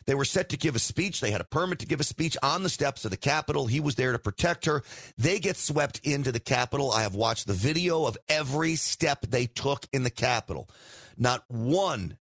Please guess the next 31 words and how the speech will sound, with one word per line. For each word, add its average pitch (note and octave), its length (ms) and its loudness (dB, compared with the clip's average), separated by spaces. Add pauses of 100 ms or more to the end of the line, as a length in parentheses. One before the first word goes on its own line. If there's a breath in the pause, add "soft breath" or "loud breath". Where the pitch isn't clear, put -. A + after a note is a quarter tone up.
piece A#2+ 240 0
of G2 60 0
violence, F2+ 580 0
not B2 260 2
one F3 460 0
yelling A#2+ 440 0
and F#2 100 -2
screaming, F#2 520 -4
not C#3 280 0
one F3+ 440 0
getting D3 360 0
in C3+ 100 -2
the B2+ 60 0
faces A#2+ 420 -2
of A#2 100 -2
police A2 380 0
officers, F#2+ 460 -2
not C#3+ 280 0
one F3+ 440 0 (920)
being G3+ 260 0
in G3 60 0
a F#3 60 -2
place D3 480 -2 (240 loud breath)
where D#3 140 2
you D#3+ 100 0
would D#3+ 160 0
think F#3 260 -2
you E3 80 -2
shouldn't G#3+ 520 -2
be C#3+ 260 0
because E3 400 -2